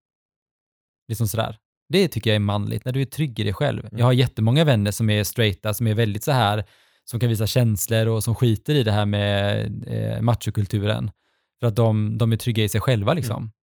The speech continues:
Speaker 1: Det tycker jag är fint.
Speaker 2: Mm. Eh, för mig är det, ja, som jag nämnt tidigare, våga visa känslor. Det, det är lite kul för min systerson Brian är ju, eh, fem år yngre än mig.
Speaker 1: Mm.
Speaker 2: Och han har alltid varit väldigt trygg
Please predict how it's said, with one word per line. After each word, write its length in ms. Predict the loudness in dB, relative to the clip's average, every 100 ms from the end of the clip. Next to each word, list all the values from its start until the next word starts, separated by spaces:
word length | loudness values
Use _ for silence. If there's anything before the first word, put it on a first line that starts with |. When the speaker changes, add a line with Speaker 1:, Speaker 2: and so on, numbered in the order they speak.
| _
Speaker 1:
Det 60 |
tycker 220 | -10 -8 -6
jag 80 | -6
är 120 | -10 -14 _ _ -14
fint. 300 | -12 -12 _ _ _ _
Speaker 2:
Mm. 160 | -8 -8 _ _ _ _ _ _ _
Eh, 220 | 4 4
för 120 | 4 2
mig 220 | 2 4
är 120 | 4
det, 160 | 4 4
ja, 320 | 2 0 -4 -6 _
som 120 | 0
jag 120 | 2
nämnt 180 | 2 -2
tidigare, 380 | -4 -2 0 0
våga 240 | 0 2 2
visa 220 | 0 -4
känslor. 500 | -4 -6 -6 -12 -14 _ _ _ _ _
Det, 440 | 4 6 6 2 -2
det 60 | -2
är 40 |
lite 120 | -2
kul 240 | 0 0 0
för 400 | -2 -2 -2 -2
min 300 | -2 0 -2
systerson 720 | -4 -4 -6 -4 -4 -2 -4
Brian 400 | -2 -2 -2 -2
är 100 | -2
ju, 380 | -4 -4 -6 -8
eh, 800 | -8 -8 -6 -10 -12 -12 -12 -14 -4
fem 160 | 0
år 100 | 0
yngre 140 | 2 0
än 80 |
mig. 100 | 0
Speaker 1:
Mm. 220 | 0 -2 -4 _ _ _ _
Speaker 2:
Och 80 | -4
han 220 | -2 -2
har 60 | -4
alltid 380 | 0 0 -2
varit 140 | -6 -4
väldigt 220 | -4 -6
trygg 260 | -8 -10